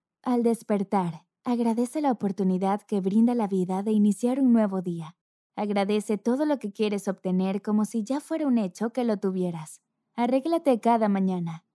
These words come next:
incluso si es día de descanso. Si tu autoestima interior está en proceso de mejorar, arréglate.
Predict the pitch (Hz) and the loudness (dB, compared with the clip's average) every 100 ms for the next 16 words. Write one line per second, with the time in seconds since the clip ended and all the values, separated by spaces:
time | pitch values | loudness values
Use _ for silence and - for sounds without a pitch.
0 | - 214 208 233 208 220 214 240 220 - | -2 -2 0 0 0 -2 -4 -2 -4 -2
1 | 262 285 240 190 - 196 180 - 160 _ | -2 0 -2 -4 -4 -4 -4 -6 -14 _
2 | _ - 247 220 202 185 190 175 208 214 | _ -8 -6 -2 -2 -2 -4 -4 0 2
3 | 220 190 180 190 202 190 - 247 277 302 | 2 0 0 0 0 -4 -4 -4 -2 -4
4 | 262 247 247 220 202 175 196 190 170 165 | -4 -4 -2 -2 -2 -2 -4 -2 -4 -8
5 | _ - 240 247 277 311 - 175 160 | _ -4 0 0 0 -2 -2 -4 -8